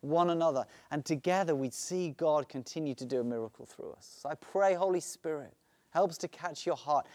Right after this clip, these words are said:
Help us to catch your season. Lord, help us to see others as you see them. And, and we pray, Lord, even in the midst of the circumstances and the restrictions and the difficulty, we ask you, God, just as you have done in the last few years,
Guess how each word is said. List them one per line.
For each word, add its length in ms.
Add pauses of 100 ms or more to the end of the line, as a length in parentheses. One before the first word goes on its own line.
(100)
Help 220
us 80
to 100
catch 320
your 100
season. 520 (960)
Lord, 140
help 200
us 80
to 100
see 360
others 300 (280)
as 240
you 120
see 300
them. 160
And, 140 (360)
and 160
we 120
pray, 260
Lord, 160
even 320
in 140
the 80
midst 580
of 220
the 80
circumstances 920
and 200
the 80
restrictions 600
and 140
the 60
difficulty, 500 (340)
we 240
ask 360
you, 120
God, 380
just 240
as 240
you 140
have 480
done 180 (240)
in 120
the 60
last 380
few 140
years, 260